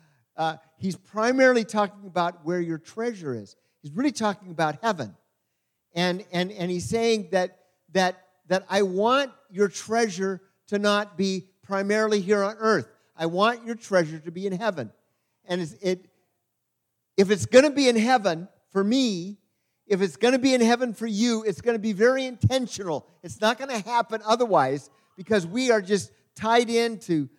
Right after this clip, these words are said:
weather and sports and politics and for you guys, farming and, and cement work <laughs> and, and, and whatever you do, you know, uh,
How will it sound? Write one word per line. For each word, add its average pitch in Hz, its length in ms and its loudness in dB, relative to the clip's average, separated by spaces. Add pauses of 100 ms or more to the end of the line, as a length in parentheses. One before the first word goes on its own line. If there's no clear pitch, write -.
(140)
weather 247 640 6
and 156 400 -8 (220)
sports 262 760 6
and 156 480 -16 (240)
politics 240 880 4 (100)
and 147 480 -8 (460)
for 175 80 2
you 240 180 2
guys, 214 400 4
farming 262 800 0
and, 165 520 -6 (380)
and 180 200 0
cement 220 460 2
work 269 380 2 (140)
<laughs> - 120 -4
and, 285 120 4 (100)
and, 220 480 -6 (320)
and 208 260 -2
whatever 262 360 4
you 294 240 -4
do, 254 520 -2
you 202 140 2
know, 208 320 4 (260)
uh, 95 280 -4